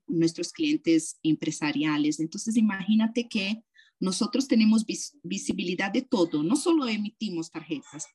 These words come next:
nosotros emitimos, aceptamos, entonces como que tenemos este ciclo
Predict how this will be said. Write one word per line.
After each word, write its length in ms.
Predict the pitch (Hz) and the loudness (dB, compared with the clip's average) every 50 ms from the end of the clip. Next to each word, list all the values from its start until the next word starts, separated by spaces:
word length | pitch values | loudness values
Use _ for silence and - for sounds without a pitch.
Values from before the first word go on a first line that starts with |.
| _ _ _ _ _ _ _ - | _ _ _ _ _ _ _ -8
nosotros 360 | 147 - - 160 175 170 170 | -8 -8 -2 0 0 4 4
emitimos, 720 | 175 170 170 175 - _ - 220 214 214 208 196 196 180 - | 6 6 6 4 2 _ 4 6 6 6 4 2 0 -2 0
aceptamos, 1040 | 156 151 - - 170 165 - _ _ 202 190 190 185 185 185 180 175 180 180 - - | 0 -2 0 -2 -2 -4 -4 _ _ -2 -2 0 0 0 0 0 0 -2 -2 -2 -2
entonces 500 | 165 170 165 - 196 202 - - 220 - | -2 -2 -2 -4 -6 -4 -4 -6 -6 -4
como 240 | - 208 202 196 - | -2 -2 -2 -2 -2
que 120 | - 180 | -4 2
tenemos 500 | - - 160 170 170 170 180 180 180 - | 4 4 6 6 6 4 4 4 4 4
este 220 | 170 170 - 170 | 4 6 4 2
ciclo 560 | 165 - - - 180 - - - 175 180 180 | 2 2 -2 -6 -8 -2 2 2 4 4 2